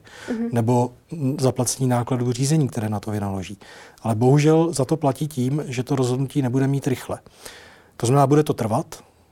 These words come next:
Speaker 2: nepochybně proti tomu bude přípustný nějaký opravný prostředek na úrovni té národní justice,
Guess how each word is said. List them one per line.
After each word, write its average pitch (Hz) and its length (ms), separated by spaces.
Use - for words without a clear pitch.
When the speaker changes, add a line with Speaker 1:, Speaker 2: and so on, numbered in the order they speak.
Speaker 2:
nepochybně 135 460
proti 127 240
tomu 127 160
bude 123 200
přípustný - 460
nějaký 123 260
opravný 117 340
prostředek 113 560
na 120 120
úrovni 117 320
té 120 240
národní 117 420
justice, 131 560